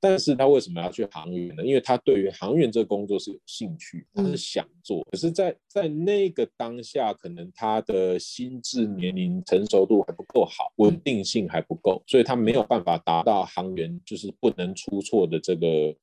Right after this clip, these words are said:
Speaker 1: 高标准。但是我听到一句话非常感动，他说他现在高中准备要开始选组，他要进，那个，做他的那个学习历程。他跟我说他未来大学想要走财经系。哦，那这件事情其实对我来讲蛮震撼的，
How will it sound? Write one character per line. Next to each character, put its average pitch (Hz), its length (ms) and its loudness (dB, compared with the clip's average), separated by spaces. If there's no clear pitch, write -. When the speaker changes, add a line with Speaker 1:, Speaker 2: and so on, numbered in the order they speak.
Speaker 1:
高 90 180 2
标 85 340 -2
准。 - 200 -12
但 165 160 0
是 147 360 0
我 107 120 -2
听 170 160 -2
到 151 100 2
一 113 40 2
句 123 80 -12
话 123 60 -6
非 120 120 -8
常 95 180 -10
感 - 160 -8
动， 78 180 -10
他 - 140 -6
说 156 120 4
他 139 80 2
现 139 140 0
在 127 80 0
高 107 240 2
中 104 180 -4
准 82 160 -8
备 95 120 0
要 101 120 4
开 101 160 -4
始 87 140 -8
选 - 320 -4
组， - 160 -20
他 98 120 2
要 98 160 6
进， - 200 -6
那 98 120 -2
个， 82 440 4
做 98 300 2
他 92 80 -2
的 87 120 -2
那 90 140 -6
个 85 100 -4
学 85 240 -6
习 82 220 -8
历 85 180 -6
程。 - 200 -14
他 104 100 2
跟 107 160 -2
我 87 160 2
说 95 420 2
他 95 360 0
未 107 160 2
来 76 340 -4
大 90 180 0
学 73 400 -8
想 78 160 -8
要 90 120 0
走 73 240 -6
财 - 220 -6
经 80 260 -8
系。 - 280 -10
哦， 90 100 -2
那 123 180 2
这 180 120 6
件 180 140 -6
事 165 140 2
情 120 120 2
其 - 80 -12
实 104 120 -2
对 143 120 2
我 95 80 2
来 87 120 -4
讲 80 180 -14
蛮 85 260 -10
震 87 300 0
撼 90 160 -4
的， - 80 -20